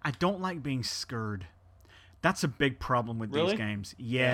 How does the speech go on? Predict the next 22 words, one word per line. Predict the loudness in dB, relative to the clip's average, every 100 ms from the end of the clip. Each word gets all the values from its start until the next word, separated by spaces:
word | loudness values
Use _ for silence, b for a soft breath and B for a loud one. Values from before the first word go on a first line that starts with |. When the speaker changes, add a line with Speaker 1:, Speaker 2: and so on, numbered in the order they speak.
| 4
Speaker 2:
Yeah. | 2
Speaker 1:
I | 2
don't | 0 2 4 4 -2
like | 0 2 2 0
the | -6
sensation | 0 0 0 0 0 0 0 -2
of | -4
playing | -6 -4 -2 -2
these | -2 -4
games. | -2 -2 -2 -4 -10 0
Speaker 2:
I | 6 8
don't | 8
like | 6 4
it | 4
either, | 2 2
but | 2
that's | 0 4
why | 4 6
I |
like | 4 0 -2
playing | -8 -8 -8
them. | -12